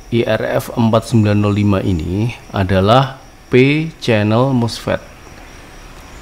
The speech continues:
Kemudian yang kedua, kalau mosfet, rating penting yang perlu kita ketahui adalah tegangan dan ampere.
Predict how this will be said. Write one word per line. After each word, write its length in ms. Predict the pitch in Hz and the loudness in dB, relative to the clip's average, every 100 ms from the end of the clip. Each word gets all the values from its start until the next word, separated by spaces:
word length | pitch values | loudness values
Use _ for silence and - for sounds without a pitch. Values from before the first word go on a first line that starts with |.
| - | -2
Kemudian 480 | 127 123 143 185 185 180 - 135 | 4 6 6 6 4 0 -6 0
yang 240 | 139 131 | 2 2
kedua, 400 | 151 151 127 135 131 - | 4 6 4 2 -6 -4
kalau 320 | 113 117 113 | 0 0 -2
mosfet, 480 | 123 131 - 98 101 - - - - - - - - - - - - - - | -4 -4 -4 -6 -6 -10 -20 -20 -18 -18 -20 -20 -20 -20 -18 -18 -18 -18 -2
rating 640 | 135 135 135 175 180 170 | 2 2 4 4 4 2
penting 560 | 170 170 170 143 147 147 | 2 2 4 4 2 2
yang 240 | 131 127 | 0 0
perlu 320 | 135 127 127 120 | -2 0 2 2
kita 240 | 123 123 | -2 -4
ketahui 480 | 123 113 110 147 120 | -4 -4 -2 -2 0
adalah 160 | 127 | 0
tegangan 560 | 135 127 107 113 139 135 | 0 -2 0 2 2 4
dan 320 | 120 156 165 - - - - | 4 2 0 -6 -20 -20 -4
ampere. 640 | 117 131 131 127 107 107 | 2 2 4 4 4 0